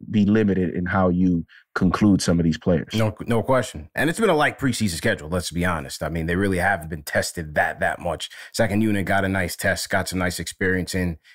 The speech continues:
Speaker 2: in crunch time against the Pacers second unit. You know, Nibhard and, and, um, the backup big who, who killed us last year in one of those games in Indiana.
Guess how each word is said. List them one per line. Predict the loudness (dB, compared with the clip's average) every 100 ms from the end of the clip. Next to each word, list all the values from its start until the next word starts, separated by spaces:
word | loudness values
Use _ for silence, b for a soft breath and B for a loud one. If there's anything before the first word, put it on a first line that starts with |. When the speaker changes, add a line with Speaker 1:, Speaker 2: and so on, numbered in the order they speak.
| -8
Speaker 2:
in | -6
crunch | -2 -2 -2
time | -2 -2 -2 -4
against | -4 -4 -4
the | -6
Pacers | -4 -4 -4
second | -2 -2 -2 -2
unit. | 0 -2 -8 B B
You | -2
know, | -2 0
Nibhard | 0 0 2 2 2 2
and, | 0 -2 -2
and, | -2 0 0 0
um, | 0 0 0 -4
the |
backup | -2 0 0 -2 -2
big | -2 -2 -2
who, | -4 -4
who | -4 -2 -2
killed | 0 -2 0 -2
us | 0
last | 2 2 0 -2
year | -2 -4 -10 B B -2
in | 0
one | 2
of | 2
those | 0 0
games | 0 0 0
in | -2 -2
Indiana. | 0 0 0 0 -2